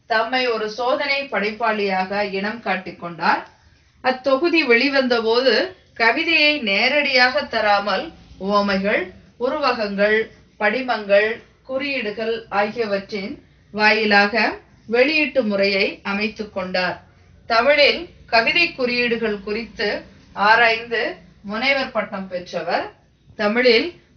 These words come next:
ஹைக்கூ, கஜல் ஆகிய பிற மொழி இலக்கியங்களை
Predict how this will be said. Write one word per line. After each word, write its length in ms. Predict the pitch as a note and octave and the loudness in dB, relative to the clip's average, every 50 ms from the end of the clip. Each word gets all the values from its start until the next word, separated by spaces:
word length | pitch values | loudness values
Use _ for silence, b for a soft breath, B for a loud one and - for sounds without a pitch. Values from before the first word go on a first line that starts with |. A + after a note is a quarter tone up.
| - - | -4 2
ஹைக்கூ, 520 | G#3+ G#3+ A3+ G#3+ A3 - - C#4 D#4+ G4+ A4+ A4+ - _ _ _ _ | 4 4 4 4 0 -4 -4 -2 -2 -2 -2 -6 -12 _ _ _ _
கஜல் 580 | - - G#3 G#3 G3+ G3+ B3+ A#3 B3 D4+ F#4+ - - _ | -2 2 2 2 4 4 2 0 0 -2 -4 -10 -14 _
ஆகிய 640 | - G3 G3+ G#3 G#3+ G#3+ A#3 B3 A#3 G#3 G#3 B3 - B B B B B B - | -8 -4 -2 0 0 -2 -2 0 2 2 2 2 0 B B B B B B -4
பிற 260 | C#4 D4 D#4 E4+ F4 | 2 2 4 4 4
மொழி 260 | E4 D#4 D4 C#4+ C4+ | 2 0 0 0 0
இலக்கியங்களை 960 | A#3 G#3 G#3 G#3+ G#3+ G3+ A3+ G#3+ G#3 G#3 G#3 G3+ G3 G#3 A3 C4+ C#4+ - - | 0 2 2 0 0 -2 -4 -6 -4 -2 0 2 4 4 2 2 -2 -6 -14